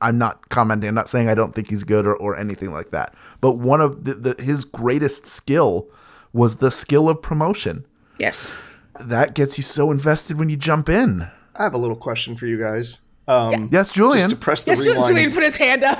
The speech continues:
Speaker 2: <laughs>
Speaker 3: Yeah.
Speaker 2: like he's not the fucking producer and can't just
Speaker 1: Yeah.
Speaker 2: cut in anytime.
Speaker 3: Let's just mute you guys and I'll talk anyway. No. Um,
Speaker 1: <laughs> Fair enough.
Speaker 3: putting the rewind button on Mia Yim's career so far, I'm thinking about how I'm wondering if she should have been in N X T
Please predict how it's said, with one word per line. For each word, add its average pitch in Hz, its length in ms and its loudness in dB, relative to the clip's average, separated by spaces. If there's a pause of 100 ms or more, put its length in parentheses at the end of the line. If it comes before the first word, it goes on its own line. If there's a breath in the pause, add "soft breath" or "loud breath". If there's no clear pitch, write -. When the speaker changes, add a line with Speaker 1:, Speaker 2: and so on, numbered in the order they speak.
Speaker 2:
<laughs> - 60 -10
Speaker 3:
Yeah. 427 140 4
Speaker 2:
like - 220 2
he's 330 180 0
not 294 260 0
the 285 80 2
fucking 277 320 0
producer 247 440 2
and 233 200 0
can't 269 180 2
just - 120 4
Speaker 1:
Yeah. 185 80 6
Speaker 2:
cut 240 140 2
in 247 120 2
anytime. 226 400 2
Speaker 3:
Let's 208 140 2
just 170 240 4
mute 156 240 4
you 147 80 2
guys 127 260 4
and 135 120 2
I'll 120 100 2
talk 117 260 -4
anyway. 107 300 -8
No. 101 220 -8
Um, 131 280 2
Speaker 1:
<laughs> - 460 0
Fair 160 120 4
enough. 131 160 4 (760 loud breath)
Speaker 3:
putting 214 220 2
the 156 80 4
rewind 131 500 4
button 107 300 -2
on 104 300 -4
Mia 117 180 2
Yim's 110 260 -2
career 117 340 0
so 107 200 -4
far, 107 240 0
I'm 110 120 -4
thinking 120 320 -6
about 107 340 -2
how 104 520 0
I'm 131 160 -8
wondering 131 380 -2
if 110 100 -2
she 120 160 -4
should 120 180 -6
have 113 120 -2
been 120 120 0
in 107 120 -4
N 107 100 -2
X - 220 -6
T 107 480 -6